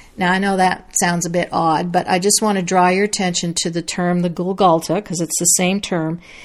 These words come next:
and the idea of the dew dripping and filling his head, because the head, which is the skull, is the same word for Golgotha, and it means round. And you'll recall that we read this, uh, a couple of weeks ago in, um,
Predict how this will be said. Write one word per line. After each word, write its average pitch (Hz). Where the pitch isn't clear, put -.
and 202
the 190
idea 190
of 208
the 196
dew 202
dripping 202
and 175
filling 202
his 175
head, 190
because 180
the 180
head, 202
which 175
is 180
the 175
skull, 170
is 170
the 175
same 175
word 170
for 165
Golgotha, 170
and 160
it -
means 175
round. 180
And 175
you'll 185
recall 202
that 170
we 180
read 220
this, 180
uh, -
a -
couple 180
of 175
weeks 277
ago 160
in, 165
um, 156